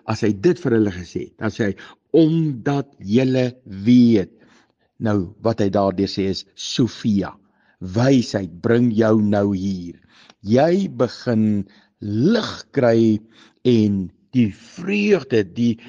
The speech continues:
waarvan hy nou-nou gepraat het, begin ontwikkel in jou hart. Jy begin verstaan, jy begin kennis kry oor dit wat op jou lewenspad gebeur en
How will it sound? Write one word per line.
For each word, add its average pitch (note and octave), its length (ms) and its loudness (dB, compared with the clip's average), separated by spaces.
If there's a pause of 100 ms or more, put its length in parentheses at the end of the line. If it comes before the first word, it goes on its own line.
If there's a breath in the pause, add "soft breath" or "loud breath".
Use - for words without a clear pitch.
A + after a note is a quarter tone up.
(180 loud breath)
waarvan B2 460 0
hy B2 40 0
nou-nou C#3 300 2
gepraat A2+ 460 -2
het, G2+ 160 -2 (240 loud breath)
begin D3 760 0
ontwikkel A#2 680 0
in A2+ 160 -2
jou A#2 180 2
hart. G#2+ 240 0
Jy D#3 480 0
begin D3 480 -2
verstaan, B2 1000 -4 (360 loud breath)
jy E3+ 160 2
begin D#3 400 0 (220)
kennis G#3 500 2
kry G#2+ 340 -4 (360 soft breath)
oor A2 180 2 (240)
dit F#3+ 260 2
wat A#2+ 180 -4
op G2+ 140 -8
jou A2 200 0
lewenspad C3+ 960 0
gebeur A#2 640 2 (460 loud breath)
en A2+ 440 2